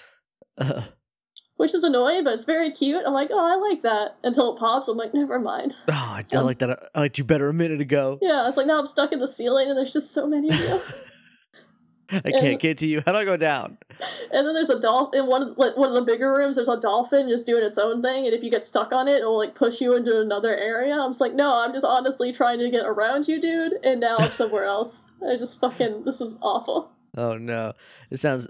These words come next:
Speaker 1: l-, like my nightmare. Uh, it sounds nightmarish.
Speaker 2: And, like, it always tricks me. I'm just like, "Oh, Atlantica." And then five minutes later, I was like, "God damn it."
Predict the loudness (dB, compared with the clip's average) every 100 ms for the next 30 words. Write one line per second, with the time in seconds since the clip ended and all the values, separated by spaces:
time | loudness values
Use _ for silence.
0 | -4 0 0 0 -2 -4 -4 -4 -4 -4
1 | -4 -4 -4 _ _ _ -4 -2 -2 -4
2 | -2 -4 -4 -10 -16 -6 -2 -2 -2 -2
3 | -2 -4 -10 _ _ _ _ -20 -2 0
4 | 2 2 2 2 2 0 -2 -2 2 2
5 | 2 0 0 -2 0 2 2 2 0 -2
6 | -2 0 2 0 0 -2 -6 -2 0 0
7 | 0 -2 -2 -2 -4 -6 -6 -6 -10 -10
8 | -12 -16